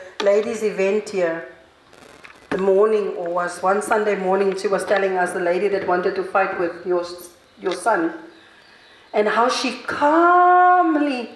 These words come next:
said to her, "I'm not gonna fight back." I'm sure she went home and she was thinking, "What is in that woman's life?"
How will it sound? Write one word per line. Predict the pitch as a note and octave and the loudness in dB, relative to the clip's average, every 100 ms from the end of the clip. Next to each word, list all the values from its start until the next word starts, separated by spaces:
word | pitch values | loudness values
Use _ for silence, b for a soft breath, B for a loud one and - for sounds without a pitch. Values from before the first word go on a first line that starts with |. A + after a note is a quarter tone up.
| - | -10
said | - G#3 - | -4 -4 -2
to | F#3+ | -2
her, | F3 F3 - - - B B B B B _ A#3+ | -2 -4 -10 -18 -20 B B B B B _ -8
"I'm | B3 | -6
not | C4 | -4
gonna | B3 G3 | -2 -2
fight | - F3+ E3 - | -2 -4 -4 -6
back." | E3 D#3 - - _ _ _ - - _ _ _ _ _ _ _ _ _ _ _ _ _ _ _ _ - | -12 -12 -18 -20 _ _ _ -20 -20 _ _ _ _ _ _ _ _ _ _ _ _ _ _ _ _ -4
I'm | A3 | -2
sure | - D#4 | 2 2
she | D4+ | 2
went | B3 G#3+ A#3+ | 2 2 2
home | G#3 G3 G#3 | 2 4 4
and | G3+ | 0
she | G3+ | 0
was | G#3 G3 | 0 0
thinking, | - G#3+ G3+ - G3 F3 | 0 -2 0 -2 -4 -4
"What | F3 G3 C4 - - | 0 0 0 -4 -8
is | G#3 G3+ G3+ F#3+ - - | -6 -4 -6 -8 -10 -10
in | F#3+ F#3 | -8 -6
that | F3 - | -8 -8
woman's | D#3+ E3 E3 D#3+ | -4 -4 -4 -8
life?" | D#3 D3 D3+ | -8 -8 -8